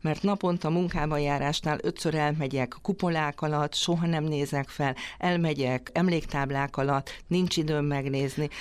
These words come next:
De ha egyszer valaki felhívja, az lehet, hogy az én vezetőm.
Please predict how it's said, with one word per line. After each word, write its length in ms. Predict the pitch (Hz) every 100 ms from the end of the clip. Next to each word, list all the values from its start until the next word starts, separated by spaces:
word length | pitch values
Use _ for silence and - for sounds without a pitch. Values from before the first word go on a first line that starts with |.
| -
De 120 | - 330
ha 120 | 302
egyszer 320 | 262 - 214
valaki 360 | 226 233 214 175
felhívja, 560 | 220 214 196 208 214
az 160 | - 208
lehet, 280 | 254 214 151
hogy 160 | 175
az 140 | 190 180
én 140 | 202
vezetőm. 600 | 208 170 92 - - -